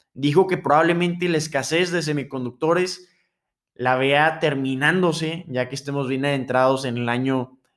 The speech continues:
dos mil veintidós. Entonces, pues, el director de B M W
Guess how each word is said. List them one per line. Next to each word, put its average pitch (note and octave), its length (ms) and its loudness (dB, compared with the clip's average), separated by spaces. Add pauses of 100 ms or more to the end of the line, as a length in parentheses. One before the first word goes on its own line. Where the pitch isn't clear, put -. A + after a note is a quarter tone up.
(120)
dos A#2 240 -2
mil C3+ 420 -2 (240)
veintidós. C3+ 840 2 (220)
Entonces, F#3 960 2
pues, D3 220 -2
el C#3 100 0
director D3+ 720 2
de C3 240 0
B C3 100 2
M C#3+ 140 2
W D3 480 4